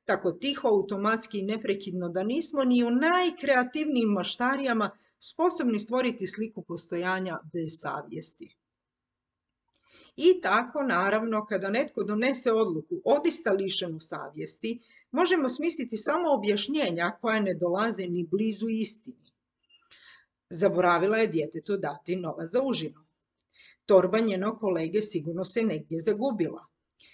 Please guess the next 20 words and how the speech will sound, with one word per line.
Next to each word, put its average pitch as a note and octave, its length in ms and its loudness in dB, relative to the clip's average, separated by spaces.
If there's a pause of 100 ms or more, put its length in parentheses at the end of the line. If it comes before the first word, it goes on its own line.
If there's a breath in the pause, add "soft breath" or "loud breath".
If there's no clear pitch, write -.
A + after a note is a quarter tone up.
(160 soft breath)
Život F#3+ 440 4
s - 100 -2
njenim F#3 280 -2
suprugom E3+ 640 -4
sigurno D#3 440 -4
je F3 80 -2
bio G#3 220 -2
nemoguć. B3 760 -2 (600 soft breath)
Ili B3+ 560 4
smišljamo D#4+ 560 0
epitete A3 640 -2
koji A#3 160 0
gotovo A#3+ 420 0
objašnjavaju, F#3 960 0 (520 loud breath)
uz G3 240 0
uvjet G3+ 380 4
da F3+ 100 0
ne F3 140 -2
gledamo F#3 460 0
odviše D#3 440 -4